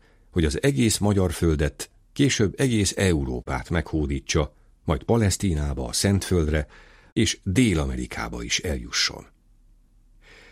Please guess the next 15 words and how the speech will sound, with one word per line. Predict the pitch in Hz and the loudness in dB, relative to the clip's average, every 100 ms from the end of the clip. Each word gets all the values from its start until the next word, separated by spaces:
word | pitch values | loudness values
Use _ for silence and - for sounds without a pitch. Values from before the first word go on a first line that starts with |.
| _ | _
Hatalmas | - 92 - 73 60 67 - | 0 0 2 -2 -2 -4 -2
erő | - 73 65 | 0 -2 -2
lehetett | 65 65 67 64 - | -4 -6 -6 -10 -10
ez, | 62 - - _ _ _ - - | -10 -8 -10 _ _ _ -10 0
mely | 82 78 | 0 4
évszázadokon | 139 123 - - 92 82 78 71 69 76 69 | 4 4 2 2 2 4 2 0 -2 -4 -4
át | - 69 67 - | -6 -4 -6 -8
volt | 73 71 67 - - | -6 -4 -4 -6 -8
a | 73 | -8
kultúra | - 95 76 78 69 65 | 0 0 2 -2 -2 -2
zászlóhordozója, | 65 76 67 - 67 62 69 69 69 71 67 64 - _ - _ | -2 -2 -2 -4 -6 -6 -6 -4 -4 -2 -4 -6 -12 _ -20 _
terjesztője, | - 98 87 76 - 76 67 65 - _ _ _ _ _ | 0 2 2 -2 -2 -2 -2 -4 -6 _ _ _ _ _
a | - 90 | 0 4
magyar | 95 78 69 64 | 4 2 0 -2
nép | 65 62 - | -4 -6 -10